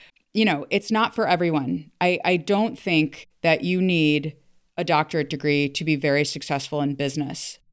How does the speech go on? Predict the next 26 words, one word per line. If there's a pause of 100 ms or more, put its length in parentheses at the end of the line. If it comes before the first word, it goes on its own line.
(320)
But (280)
people
have
asked
me
this
often
about
why
I'm
in
a
doctorate
program.
And
th-,
this
is
part
of
it,
is
that
I (260)
really
value